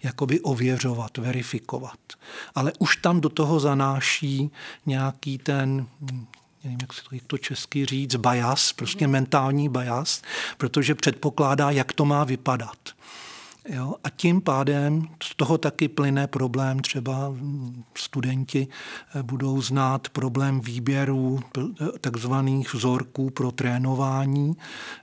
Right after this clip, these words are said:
Speaker 1: eh, kde se musí, říká se tomu, olejblovat, čili ohodnotit. Možná širší veřejnost bude, eh, lépe slyšet na představu,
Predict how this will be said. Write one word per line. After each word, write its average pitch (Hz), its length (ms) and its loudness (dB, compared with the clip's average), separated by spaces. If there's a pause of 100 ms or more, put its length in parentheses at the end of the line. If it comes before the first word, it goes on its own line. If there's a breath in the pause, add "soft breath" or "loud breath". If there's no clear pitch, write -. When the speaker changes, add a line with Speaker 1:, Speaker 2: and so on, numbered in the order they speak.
Speaker 1:
eh, 131 220 -2
kde 123 140 -4
se - 180 0
musí, 131 720 0
říká 120 340 -4
se 135 120 -2
tomu, 131 280 0
olejblovat, 127 760 -2
čili 131 320 -2
ohodnotit. 127 960 0 (380 loud breath)
Možná 131 480 4
širší 135 500 2
veřejnost 131 800 0
bude, 123 360 4 (540 loud breath)
eh, 127 300 -2
lépe 123 380 -2
slyšet - 440 0
na 131 100 0
představu, 127 800 2